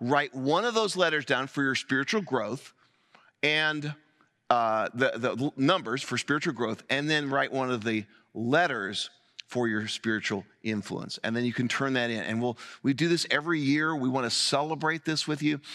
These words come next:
and we want it to see God make a big impact in your life. Okay, guys, uh, we've, we've,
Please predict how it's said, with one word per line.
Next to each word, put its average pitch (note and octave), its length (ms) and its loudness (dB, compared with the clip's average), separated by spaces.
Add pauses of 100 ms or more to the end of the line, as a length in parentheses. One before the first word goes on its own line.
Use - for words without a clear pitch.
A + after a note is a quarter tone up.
(160)
and B2 120 0
we B2 60 0
want B2 220 0 (140)
it - 140 -6
to A2+ 120 -2
see C3 140 0
God A#2 240 0
make A2+ 160 -4
a G#2 60 -2
big G2+ 260 -2 (220)
impact A2 520 -2
in A2+ 100 -2
your G2+ 120 -2
life. F#2+ 340 -4 (260)
Okay, A3+ 220 4
guys, F#3+ 280 2 (360)
uh, D3+ 240 6
we've, F3 140 2 (160)
we've, D#3 320 2